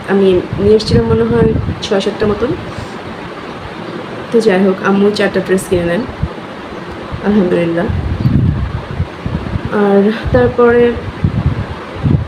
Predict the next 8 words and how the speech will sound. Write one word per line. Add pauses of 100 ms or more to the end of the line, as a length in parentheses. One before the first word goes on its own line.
(960)
তারপরে
হচ্ছে
আস্তে
আস্তে
ওই
ড্রেসগুলো
সেল
হয়,